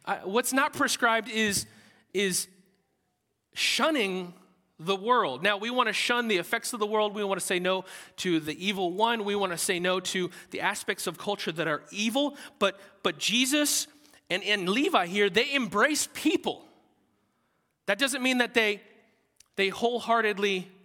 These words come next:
uh, give assent to everything that people do. And in fact, we see Jesus saying that, "That's sin, that's sin, that's sin." But it is interesting that, that as we look at Jesus and his ministry, he got most angry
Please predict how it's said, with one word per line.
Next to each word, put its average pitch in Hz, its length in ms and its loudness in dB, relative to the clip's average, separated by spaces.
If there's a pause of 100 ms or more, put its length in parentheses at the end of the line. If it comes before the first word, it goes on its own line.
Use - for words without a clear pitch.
(640)
uh, 147 180 -4
give 190 220 0
assent 214 500 0
to - 140 -4
everything 220 380 0
that 190 180 -2
people 233 360 -4
do. 226 400 -2 (640)
And 175 100 0
in 180 80 -4
fact, 196 280 -2
we 196 80 -6
see 190 200 -4
Jesus 185 280 -4
saying 196 280 -2
that, 147 140 -2
"That's 160 220 -4
sin, 180 280 -6
that's 160 220 -4
sin, 151 200 -4
that's 156 220 -6
sin." 147 200 -8 (420)
But 185 120 0
it 180 100 0
is 302 140 2
interesting 240 640 -2
that, 160 300 -4
that 165 180 -2
as 170 180 -2
we 190 100 -2
look 202 240 -2
at 196 80 -4
Jesus 185 360 -4
and 170 100 -6
his 160 160 -10
ministry, 190 380 -4 (260)
he 214 140 -4
got 185 180 -2
most 165 560 -2
angry 170 460 -4